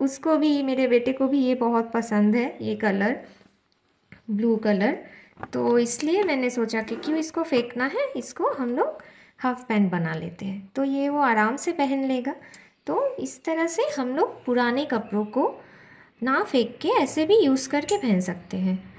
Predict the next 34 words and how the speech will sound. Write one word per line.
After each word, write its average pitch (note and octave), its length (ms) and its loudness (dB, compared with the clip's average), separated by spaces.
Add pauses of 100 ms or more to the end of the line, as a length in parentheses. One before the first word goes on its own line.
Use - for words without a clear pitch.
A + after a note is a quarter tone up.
(360)
तो A#3 180 -4
I A#3 220 2
hope D#4+ 340 0
कि D#4+ 80 -2
आप C#4 200 4
सबको C#4 400 -2
ये C4 180 0
भी C4+ 120 -2
पसंद A#3 480 0
आया, A#3 300 2
ये, D#4 460 0 (1040)
ये A3+ 160 0
वीडियो G#3+ 340 2
भी B3 140 2
पसंद G#3+ 460 2
आया। G#3+ 260 2 (640)
तो - 80 -10
हम A3 380 -4
फिर A3 180 0
से B3 220 -2
मिलेंगे, A3+ 640 -2
आज G#3+ 180 -2
के A3+ 140 -4
लिए A3+ 220 2
इतना G3+ 320 0
ही। B3 220 0 (580)
फिर A3+ 140 -4
हम A3 160 -2
आपको G#3+ 300 -2
दूसरा A#3 380 0
कुछ C#4 220 0
ऐसा A3 240 -2
चीज़ G#3+ 320 -4
दिखाएंगे। G#3 600 2